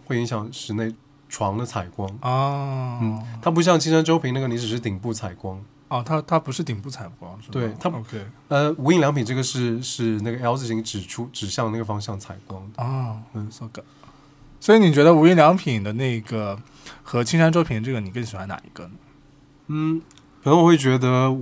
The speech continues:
Speaker 1: 长谷川豪那个作品可能会更成熟一点。
Speaker 2: OK。
Speaker 1: 一个是因为它在公共空间，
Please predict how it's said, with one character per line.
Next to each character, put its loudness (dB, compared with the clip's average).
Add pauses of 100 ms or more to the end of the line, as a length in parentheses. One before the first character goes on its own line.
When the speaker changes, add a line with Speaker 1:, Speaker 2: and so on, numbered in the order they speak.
(180)
Speaker 1:
长 0
谷 0
川 2
豪 2
那 2
个 -2
作 0
品 -2
可 -2
能 -2
会 0
更 -2
成 -4
熟 -6
一 -4
点。 -10 (480)
Speaker 2:
OK。 -10 (500)
Speaker 1:
一 -4
个 2
是 0
因 4
为 2 (480)
它 -4
在 2
公 4
共 6
空 0
间， 2